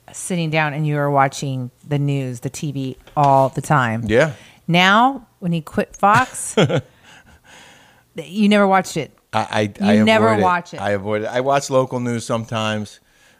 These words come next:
Speaker 2: to, to get caught up in stuff. Today, I switched on C N N just for a moment to see if they were covering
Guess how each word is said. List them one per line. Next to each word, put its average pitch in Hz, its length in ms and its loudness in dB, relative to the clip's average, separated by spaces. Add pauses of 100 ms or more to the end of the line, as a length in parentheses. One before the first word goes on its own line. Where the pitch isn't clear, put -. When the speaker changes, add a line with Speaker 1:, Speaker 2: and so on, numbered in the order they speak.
(560)
Speaker 2:
to, 127 120 -2
to - 160 -6
get 113 160 0
caught 113 200 0
up 104 120 -4
in 104 80 -6
stuff. 104 360 -2
Today, 127 260 2
I 123 100 4
switched - 360 -6
on 113 160 2
C 117 160 -4
N 107 100 2
N 107 120 0
just 110 200 -6
for 113 140 0
a 98 60 0
moment 107 440 -2
to 92 80 -8
see - 140 -6
if 98 100 -6
they 104 120 -2
were 95 120 0
covering 98 540 -2